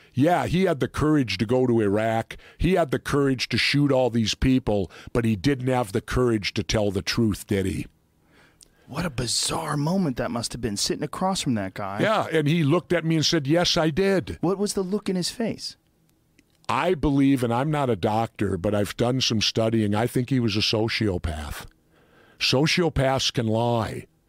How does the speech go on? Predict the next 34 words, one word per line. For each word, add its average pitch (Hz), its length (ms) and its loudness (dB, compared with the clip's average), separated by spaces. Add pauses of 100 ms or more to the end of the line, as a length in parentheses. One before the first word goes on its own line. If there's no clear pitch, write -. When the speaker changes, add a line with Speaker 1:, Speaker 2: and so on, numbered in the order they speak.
(220)
Speaker 1:
and 101 240 0
hold 104 280 0
a 92 60 -2
straight - 480 0
face, 120 460 0
and 104 140 0
they 101 120 2
lie 117 360 0
to 117 140 -6
the 101 100 -2
point 113 300 -2
where 104 120 2
they 104 140 2
believe 98 520 0
their 98 180 0
own 98 200 0
lie. 95 520 -2 (920)
Speaker 2:
How 139 240 -8
bizarre 113 960 -8 (160)
is 113 240 -6
it 101 200 -6 (120)
that 101 320 -10
this 107 200 -8
iconic 110 680 -8
figure 104 540 -10
Speaker 1:
Well, 165 220 2
and 160 180 0
then 180 140 0
look 175 240 0
how 175 160 2
he 175 100 2
died. 151 720 -2 (520)
Speaker 2:
Yeah. 101 300 -4 (200)
Speaker 1:
Well, 160 360 2